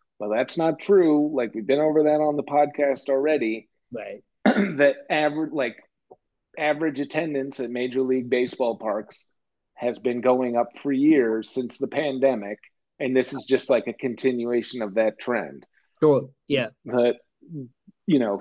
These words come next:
Speaker 1: the shorter games does not translate into more people watching baseball. I'm sorry, it's a crock of shit.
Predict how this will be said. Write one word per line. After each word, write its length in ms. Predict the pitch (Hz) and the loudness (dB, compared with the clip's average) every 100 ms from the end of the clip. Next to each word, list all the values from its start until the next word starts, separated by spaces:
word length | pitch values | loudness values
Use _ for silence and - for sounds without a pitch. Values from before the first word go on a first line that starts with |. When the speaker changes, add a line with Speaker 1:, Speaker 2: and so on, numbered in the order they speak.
| - | -2
Speaker 1:
the 100 | 127 - | -4 -4
shorter 400 | - 165 160 156 | 2 4 6 6
games 380 | 143 143 135 - | 4 4 0 0
does 320 | - 131 123 | 2 2 2
not 240 | 131 123 | -2 -2
translate 540 | - 123 120 107 117 110 | -4 -6 -4 -2 -2 -2
into 180 | 110 104 | -4 -4
more 220 | 104 104 | -4 -4
people 340 | 113 104 85 | -4 -6 -4
watching 380 | 90 85 - 82 | -4 -6 -10 -12
baseball. 480 | 78 67 - 64 65 | -10 -10 -12 -14 -12
I'm 80 | - | -12
sorry, 360 | - 82 62 | -10 -8 -8
it's 160 | 60 - | -12 -18
a 140 | - | -14
crock 200 | - 98 - | -4 -4 -6
of 40 | - | -14
shit. 320 | - 135 | -2 0